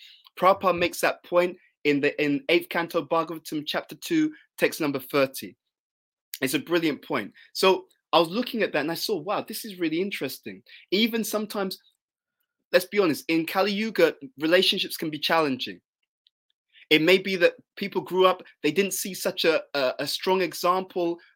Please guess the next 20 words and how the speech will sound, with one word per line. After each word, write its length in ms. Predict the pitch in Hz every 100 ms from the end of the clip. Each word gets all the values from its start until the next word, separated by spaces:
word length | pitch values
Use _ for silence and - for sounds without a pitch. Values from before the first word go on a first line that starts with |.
| -
of 140 | 147
a 80 | 151
harmonious 640 | 147 160 165 175 180 170 165
family 380 | 175 160 160
life 280 | 156 165 160
from 140 | - 151
their 180 | 156
own 160 | 175 196
parents. 420 | 196 147 110 92
Maybe 160 | 151 165
their 100 | 160
parents, 400 | 165 160 143 -
you 100 | 170
know, 100 | 135
split 260 | 131 - 160
up, 160 | 160 -
or 100 | 143
whatever 380 | 156 170 180 165
it 100 | 156
is. 240 | 135 101